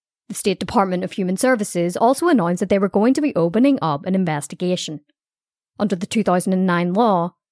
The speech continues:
known as Act thirty-three, the department and county children and youth agencies must conduct an investigation when a child twenty-one or under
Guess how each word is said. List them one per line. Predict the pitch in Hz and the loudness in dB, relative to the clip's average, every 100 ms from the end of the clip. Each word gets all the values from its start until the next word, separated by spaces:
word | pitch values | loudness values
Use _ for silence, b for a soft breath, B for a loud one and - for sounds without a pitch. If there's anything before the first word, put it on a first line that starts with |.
| _ _ | _ _
known | 185 170 160 | 0 0 0
as | 170 | -2
Act | 156 160 - | 0 -2 -2
thirty-three, | 170 156 160 233 262 214 196 - _ | -2 -2 -4 0 2 2 0 -6 _
the | 220 | -2
department | 214 247 240 175 175 | 0 0 2 0 -2
and | - 208 | -2 -2
county | 233 254 302 | 2 2 2
children | 294 170 151 165 | 0 0 0 0
and | 175 180 | 0 0
youth | 151 - | -2 0
agencies | 202 202 185 - 151 151 - - _ - | 0 2 -2 -4 -4 -4 -8 -16 _ -2
must | 196 - | -2 -2
conduct | - 208 - | -2 -2 0
an | 202 | -2
investigation | 190 156 151 185 214 208 202 | 0 -2 -2 0 2 2 0
when | 180 180 | 0 -2
a | |
child | 185 214 220 285 | -2 0 0 0
twenty-one | - 330 320 311 180 156 160 | 0 0 0 0 0 0 -2
or | - 160 - | -4 -4 0
under | 214 226 175 156 156 | 2 2 0 -4 -8